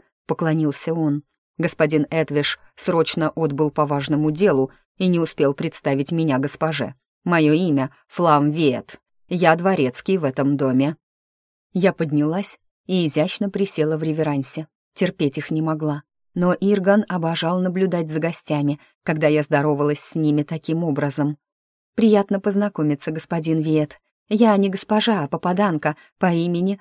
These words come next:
Златослава. Меня взяли в этот дом в качестве няни для юной госпожи Эдвиш. И я была бы очень благодарна вам,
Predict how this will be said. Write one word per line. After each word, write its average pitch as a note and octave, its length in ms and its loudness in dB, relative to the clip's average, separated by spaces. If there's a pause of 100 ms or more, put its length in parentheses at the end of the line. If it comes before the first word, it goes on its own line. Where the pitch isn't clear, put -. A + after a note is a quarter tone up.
Златослава. F#3 920 -2 (280)
Меня F#3+ 280 2
взяли E3+ 300 0
в E3 60 -2
этот D#3+ 280 -2
дом F#3 200 0
в - 80 -8
качестве E3 520 -4
няни E3 420 -2 (160)
для F#3 220 2
юной G3+ 340 2
госпожи F3 560 -4
Эдвиш. D#3 520 -4 (320)
И G3+ 80 2
я F#3+ 200 2
была F3+ 320 2
бы F3+ 160 -4
очень F3 420 -4
благодарна E3+ 640 0
вам, D#3 240 0